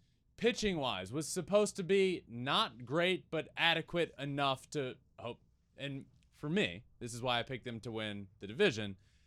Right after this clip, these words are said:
Not great pitching, but adequate enough with the offense that they would have. Well, with a very bad and mediocre offense to start the year,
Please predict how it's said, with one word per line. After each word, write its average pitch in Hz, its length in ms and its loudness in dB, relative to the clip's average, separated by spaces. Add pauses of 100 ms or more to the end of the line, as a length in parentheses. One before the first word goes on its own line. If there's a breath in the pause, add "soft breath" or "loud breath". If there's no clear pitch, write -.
(260)
Not 180 340 4
great 214 260 6
pitching, 190 380 0
but 147 220 -4
adequate 185 440 4
enough 147 360 2
with 143 100 -4
the 123 140 -2
offense 131 400 0
that 110 140 -16
they 113 100 0
would 107 160 -2
have. 78 220 -4 (100)
Well, 180 260 4
with 165 160 0
a 143 60 0
very 185 340 4
bad 156 380 6
and 143 180 -2
mediocre 139 580 2
offense 120 440 0
to 104 120 -12
start 160 340 4
the 117 80 -2
year, 104 320 -2